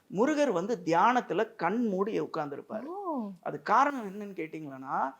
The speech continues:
Speaker 1: சிவனுக்கு வந்து பிரணவ மந்திரத்தினுடைய
Speaker 2: ம்.
Speaker 1: அந்த
Speaker 2: தத்துவத்தை.
Speaker 1: அர்த்தத்தை வந்து அவர் சொல்லி கொடுத்திருப்பாரு.
Speaker 2: ம்.
Speaker 1: கொடுத்துட்டு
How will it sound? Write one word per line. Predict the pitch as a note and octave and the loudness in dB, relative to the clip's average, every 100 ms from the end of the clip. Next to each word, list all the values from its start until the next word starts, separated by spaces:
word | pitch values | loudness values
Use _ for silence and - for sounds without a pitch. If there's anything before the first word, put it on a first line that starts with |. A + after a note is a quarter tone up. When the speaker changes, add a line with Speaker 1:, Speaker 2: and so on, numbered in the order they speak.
| _ _ - | _ _ -6
Speaker 1:
சிவனுக்கு | B3+ D#4+ D#4+ C#4 | -2 0 -2 -2
வந்து | G#3 E3+ F#3 A#3 - | -2 0 -2 -2 0
பிரணவ | F#3 A3+ C#4+ C#4+ | 2 4 6 6
மந்திரத்தினுடைய | A3+ G#3 G#3+ G#3 G#3 F#3 E3+ D#3+ D#3 D#3+ A#3+ F3+ | 6 2 2 0 -2 -4 -4 -2 -2 0 -2 -2
Speaker 2:
ம். | A#3+ A3 G3+ - | -8 -10 -12 -8
Speaker 1:
அந்த | - E3 D#3+ D3+ C#3+ | -4 0 0 0 -2
Speaker 2:
தத்துவத்தை. | C3+ - - | -6 -8 -2
Speaker 1:
அர்த்தத்தை | G3 A#3+ C4 C#4+ B3+ | 2 4 4 4 4
வந்து | F3+ F3 G#3+ | 4 6 6
அவர் | F3 D3+ | 6 0
சொல்லி | E3 F3 | -2 -4
கொடுத்திருப்பாரு. | F3+ - - C#3+ C#3 - | -4 -8 -8 -8 -8 -10
Speaker 2:
ம். | A#3+ A3 G#3+ G3+ - _ - | -10 -10 -10 -12 -14 _ -2
Speaker 1:
கொடுத்துட்டு | D4 E4 B3 - E3 D#3 F#3 | 0 2 2 2 4 4 6